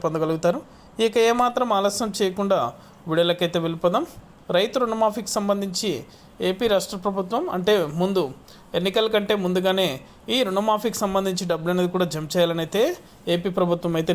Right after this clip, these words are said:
నిర్ణయం తీసుకుంది. కానీ ఎన్నికల కోడ్ కూడా అమల్లో ఉన్నందువలన అయితే రైతుల ఖాతాలో రుణమాఫీకి సంబంధించి డబ్బులు అనేది కూడా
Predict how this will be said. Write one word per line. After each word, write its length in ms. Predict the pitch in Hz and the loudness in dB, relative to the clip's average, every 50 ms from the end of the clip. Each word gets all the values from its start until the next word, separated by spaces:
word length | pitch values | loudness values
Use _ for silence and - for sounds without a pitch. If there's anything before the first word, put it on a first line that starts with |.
| 165 | 0
నిర్ణయం 260 | 143 147 151 156 151 147 151 | 0 -2 -2 -4 -4 -4 -6
తీసుకుంది. 360 | 147 - - 175 170 185 277 - - - - - - - - | -8 -6 -4 -4 -2 -2 -2 -4 -6 -14 -20 -20 -20 -4 0
కానీ 240 | 214 208 220 233 202 151 131 - - - - - - - 180 | 0 2 2 0 -2 -2 -4 -8 -12 -20 -20 -16 -2 -2 0
ఎన్నికల 280 | 196 220 214 247 254 254 247 - 240 | 0 0 0 0 -2 -2 0 0 0
కోడ్ 160 | 220 220 214 208 226 | 2 2 2 2 2
కూడా 100 | 214 208 165 | 2 2 2
అమల్లో 260 | 156 175 185 190 190 190 185 | 2 0 2 2 2 2 2
ఉన్నందువలన 400 | 180 175 175 175 175 175 170 170 170 | 2 2 2 4 2 4 4 2 0
అయితే 180 | 170 - 180 156 - - - - - - - - - 175 170 | 0 0 0 0 -2 -4 -10 -18 -20 -20 -8 0 0 2 2
రైతుల 300 | 175 185 180 196 214 208 175 | 2 2 2 2 0 2 2
ఖాతాలో 340 | 202 180 175 180 180 175 180 180 | 2 0 2 0 0 2 2 0
రుణమాఫీకి 460 | 165 165 175 180 185 185 185 180 180 - | 0 0 0 2 0 0 0 -2 -4 -2
సంబంధించి 400 | 190 170 165 165 165 165 156 151 151 | -4 -2 -2 -2 -2 -2 -6 -2 -2
డబ్బులు 180 | 151 147 147 151 | -2 -2 -2 -4
అనేది 160 | 151 151 147 147 | -6 -6 -6 -6
కూడా 160 | - 160 185 | -2 0 0